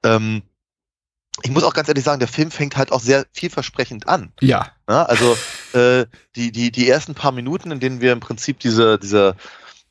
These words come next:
Speaker 1: äh, diesen, diesen Drogenkurier, äh, erleben, der mit, äh, etwas, was, also, was ein totes Kind sein soll, aber im offenkundig eine Puppe ist, aber es
Speaker 2: <laughs>
Speaker 1: stört mich nicht,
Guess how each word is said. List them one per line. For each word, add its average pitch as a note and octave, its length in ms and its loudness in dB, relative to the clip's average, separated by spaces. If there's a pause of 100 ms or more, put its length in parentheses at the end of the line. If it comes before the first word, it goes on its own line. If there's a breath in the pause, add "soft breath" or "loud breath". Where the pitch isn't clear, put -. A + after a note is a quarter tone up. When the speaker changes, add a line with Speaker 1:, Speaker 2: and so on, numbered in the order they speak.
Speaker 1:
äh, G#2+ 200 4
diesen, G2+ 260 -10
diesen G2 260 -8
Drogenkurier, D#3 1160 2
äh, C#3 60 2 (180)
erleben, C#3+ 580 0
der B2 180 4
mit, A#2+ 420 -6
äh, A2 280 4 (680 soft breath)
etwas, C3 300 -2
was, A2+ 120 -4
also, G#2 180 -4 (920 loud breath)
was C3+ 160 0
ein D3 100 2
totes D#3 360 2
Kind F#3+ 220 -4
sein A2 300 0
soll, A2+ 240 2
aber A#2+ 240 4
im A#2 160 0
offenkundig C#3+ 460 -4
eine A#2+ 120 2
Puppe B2+ 260 0
ist, C#3+ 280 2
aber G#2 120 -6
es - 260 -14
Speaker 2:
<laughs> - 160 -12
Speaker 1:
stört - 320 -2
mich G2+ 120 -10
nicht, B2 240 -6